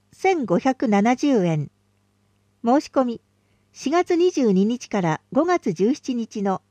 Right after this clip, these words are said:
月曜から金曜、祝日を除く、九時から十二時に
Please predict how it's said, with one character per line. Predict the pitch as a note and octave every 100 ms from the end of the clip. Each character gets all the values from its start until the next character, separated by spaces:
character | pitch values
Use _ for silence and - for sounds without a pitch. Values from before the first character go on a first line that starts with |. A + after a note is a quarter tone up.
| _
月 | D#3 F#3+ - E4
曜 | E4+ E4
か | G3
ら | D#3 D3+
金 | - A#3 A#3+
曜、 | A#3 G#3 D#3 - _ _ _ _ _
祝 | - - C4+
日 | C#4+ -
を | A#3 G3
除 | D#3+ E3
く、 | - D3+ - _ _ _ _ _ _ _ -
九 | F4+
時 | F#4+
か | D4+
ら | A#3 E3
十 | A3 A#3+
二 | A#3+
時 | A3+ F#3+
に | E3